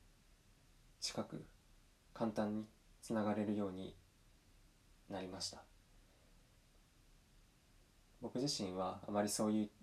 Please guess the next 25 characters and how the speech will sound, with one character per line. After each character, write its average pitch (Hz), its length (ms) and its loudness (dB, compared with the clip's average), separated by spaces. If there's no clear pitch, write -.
そ - 180 -8
の、 90 300 -6
人 - 180 -2
と 110 120 2
つ - 140 -4
な 110 120 2
が 110 100 4
る 117 60 2
っ 113 40 0
て - 200 -6
い - 60 -4
う - 60 -8
こ 107 120 -10
と 90 160 -2
を 101 40 -2
こ - 140 -2
れ 101 60 0
ま 104 120 2
で 98 100 -4
し - 100 -4
て 107 80 -2
こ 113 100 -2
な 104 100 -2
か 101 100 -6
っ - 60 -6